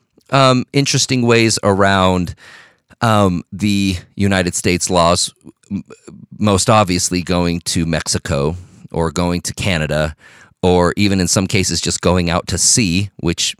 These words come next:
is kinda genius. But again, yes, they, there were, um, there were still marriages happening after the first manifesto.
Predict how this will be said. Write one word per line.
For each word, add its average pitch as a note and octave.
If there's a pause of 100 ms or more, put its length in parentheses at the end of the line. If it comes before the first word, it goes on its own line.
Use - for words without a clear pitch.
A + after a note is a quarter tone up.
(600)
is -
kinda G2+
genius. D#2
But D2+ (520)
again, G2+
yes, C#3 (280)
they, A2+
there A#2+
were, B2+ (640)
um, E2+
there G#2+
were C3
still A2+ (840)
marriages A2
happening F#2+
after F2
the D#2+
first -
manifesto. -